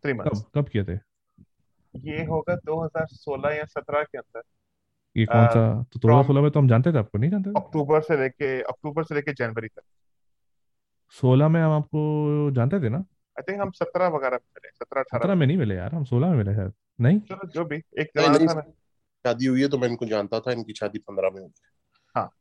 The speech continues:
Speaker 2: हाँ, नहीं, नहीं, प-, जानने की बात नहीं कर रहा मैं, कह रहा हूँ मिलने वाले आने की।
Speaker 1: रेगु-, रेगुलर मिलना, I think हम लोगों ने सोलह, सत्रह, सो-, सत्रह की शुरू में
Speaker 2: तो
Speaker 1: किया
Speaker 2: मेरे
Speaker 1: होगा।
Speaker 2: ख्याल से आपके घर में दावत हुई थी, जब आपने हम दोनों को बुलाया था।
Speaker 1: हाँ, तो एक साल के बाद किया था ना वो।
Speaker 2: तो उस वक्त,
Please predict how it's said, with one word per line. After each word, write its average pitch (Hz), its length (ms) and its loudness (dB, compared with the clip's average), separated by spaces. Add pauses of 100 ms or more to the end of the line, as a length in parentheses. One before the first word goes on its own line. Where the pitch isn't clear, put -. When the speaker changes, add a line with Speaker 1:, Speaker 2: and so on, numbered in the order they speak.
(160)
Speaker 2:
हाँ, 113 220 2
नहीं, 170 140 6
नहीं, 208 100 6
प-, 110 120 0
जानने 123 360 4
की 156 80 0
बात 131 140 2
नहीं 139 140 -4
कर 113 80 0
रहा 104 100 -2
मैं, 113 80 -2
कह 120 40 -2
रहा 127 80 2
हूँ 120 80 4
मिलने 117 240 6
वाले 123 180 2
आने 120 220 -2
की। 117 80 -6
Speaker 1:
रेगु-, 143 240 0
रेगुलर 170 480 2
मिलना, 170 320 -2
I 156 40 0
think - 240 -10
हम 156 140 -14
लोगों 151 200 -4
ने 156 60 -6
सोलह, 143 340 -4
सत्रह, 135 300 -8
सो-, 117 300 -8 (640)
सत्रह 202 260 2
की 208 240 -6
शुरू 180 240 -4
में 165 120 -6
Speaker 2:
तो 147 80 4
Speaker 1:
किया 147 100 6
Speaker 2:
मेरे 156 80 6
Speaker 1:
होगा। 160 100 2
Speaker 2:
ख्याल 170 120 4
से 160 40 2
आपके 156 160 0
घर 147 100 4
में 147 140 2
दावत 131 280 2
हुई 120 100 0
थी, 135 140 -6
जब 135 200 -8
आपने 123 240 2
हम 123 200 4
दोनों 117 200 2
को 127 80 2
बुलाया 113 260 2
था। 127 60 -6
Speaker 1:
हाँ, 156 100 0
तो 165 60 2
एक 165 200 0
साल 160 180 2
के 151 80 -4
बाद 120 180 0
किया - 160 -14
था - 140 -16
ना 135 60 -16
वो। 117 60 -20
Speaker 2:
तो 123 60 2
उस 123 300 -2
वक्त, 135 180 0